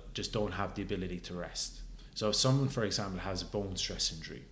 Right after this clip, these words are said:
ideally we will have two weeks. So let's take, for example, someone has a stress fracture in the shin or the foot. You're gonna be placed in the boot, you're gonna be placed in crutches.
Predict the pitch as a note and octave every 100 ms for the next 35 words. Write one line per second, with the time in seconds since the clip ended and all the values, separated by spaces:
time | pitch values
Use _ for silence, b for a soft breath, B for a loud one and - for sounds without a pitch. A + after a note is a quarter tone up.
0 | B B B B B G#2+ G#2 - A#2 A2
1 | G2+ G2 F#2+ F#2 F#2+ F#2 F2+ - - A2+
2 | G2 F#2 - G#2+ G#2 A#2+ C3 - A2+ -
3 | F#2+ G2 F2+ F#2 - G#2+ G2 F#2 F2+ -
4 | G#2 - G2 - - F2 E2 - F#2 E2+
5 | F#2 - - D#2 - B B B B B
6 | F#2+ G2 G2+ C#3 D3 - A#2 G2+ G2+ F#2+
7 | G2+ G#2 F#2+ F#2+ A#2+ A#2+ A#2 G#2+ G#2 -
8 | F#2+ F#2